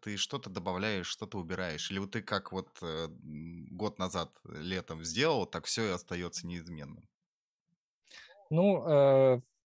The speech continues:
Speaker 2: принципе, на данный момент, что я сделал, э, самостоятельно, я сделал большую страницу, э, рубрикатор,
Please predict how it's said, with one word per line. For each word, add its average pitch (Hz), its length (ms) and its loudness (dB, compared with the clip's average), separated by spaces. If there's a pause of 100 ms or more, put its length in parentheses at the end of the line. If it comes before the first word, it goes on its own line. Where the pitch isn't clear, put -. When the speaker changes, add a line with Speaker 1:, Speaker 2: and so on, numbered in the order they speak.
(680)
Speaker 2:
принципе, 170 460 4
на 151 160 8
данный 160 300 6
момент, 170 400 2
что 160 280 2
я 143 200 6
сделал, 113 1400 4
э, - 20 -2
самостоятельно, 160 800 4
я 135 240 4
сделал 147 460 6
большую 123 420 2
страницу, 110 1200 2
э, - 20 2
рубрикатор, 127 680 2